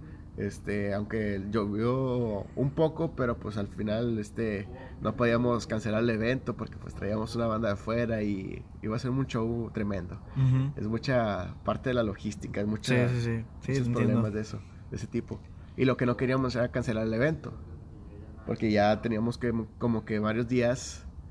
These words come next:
Speaker 1: de, de, o sea, no digo días, semanas ni, o sea, meses de estarlo dando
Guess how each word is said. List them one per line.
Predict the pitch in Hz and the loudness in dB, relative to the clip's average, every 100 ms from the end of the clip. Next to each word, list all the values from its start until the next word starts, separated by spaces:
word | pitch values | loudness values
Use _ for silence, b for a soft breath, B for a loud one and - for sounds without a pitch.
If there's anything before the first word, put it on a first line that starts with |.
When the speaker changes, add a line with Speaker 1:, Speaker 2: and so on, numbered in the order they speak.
| B - | B -8
Speaker 1:
de, | 110 113 107 107 107 101 | 2 4 4 4 2 0
de, | 101 110 107 104 98 92 90 - | 0 2 2 0 0 -4 -6 -8
o | - | -6
sea, | 107 101 92 101 - - | -2 -2 -2 -6 -12 -12
no | - 120 | -2 0
digo | 170 185 | 2 2
días, | 131 135 117 - | 2 2 2 0
semanas | 107 101 107 139 147 | -4 -2 0 0 2
ni, | 120 92 71 | 0 -2 -4
o | - | -8
sea, | 107 104 | -2 0
meses | 104 113 123 143 | 2 2 0 -2
de | 127 117 110 | 0 0 0
estarlo | 104 104 113 131 120 | -2 0 2 2 2
dando | 113 123 | 2 0